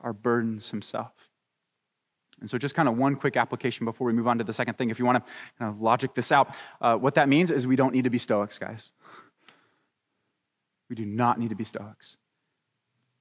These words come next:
Uh, we should feel the fallenness of this world, and we should cling to the one who weeps over it. Let's go to the second thing.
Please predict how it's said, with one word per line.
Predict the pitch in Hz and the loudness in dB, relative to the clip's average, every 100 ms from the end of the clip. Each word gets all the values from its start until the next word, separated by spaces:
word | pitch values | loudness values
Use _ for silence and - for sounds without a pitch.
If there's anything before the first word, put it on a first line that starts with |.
| _ - | _ -12
Uh, | 107 | -4
we | 123 | -2
should | 135 | -2
feel | - - 165 156 151 143 | -6 -4 4 6 6 4
the | 135 123 | 0 0
fallenness | 156 127 127 120 | 4 4 4 0
of | 135 | -2
this | 123 - | -2 -2
world, | 120 127 143 - _ _ _ _ _ _ _ _ _ _ | -2 -2 -2 -10 _ _ _ _ _ _ _ _ _ _
and | - 113 | -6 -4
we | |
should | 123 123 - | -2 -4 -8
cling | - 147 143 139 | 2 4 4 2
to | 156 | 0
the | 135 | -2
one | 120 120 120 | 2 2 4
who | 110 127 | 2 -2
weeps | 107 110 120 - - - | 0 -2 -2 -4 -12 -8
over | 107 101 92 | -8 -8 -10
it. | 120 _ _ _ _ _ _ _ _ _ _ _ _ _ _ _ _ _ _ _ | -12 _ _ _ _ _ _ _ _ _ _ _ _ _ _ _ _ _ _ _
Let's | - - | -8 -2
go | |
to | 147 | 0
the | 127 | 2
second | 131 120 | 0 -2
thing. | 107 | -6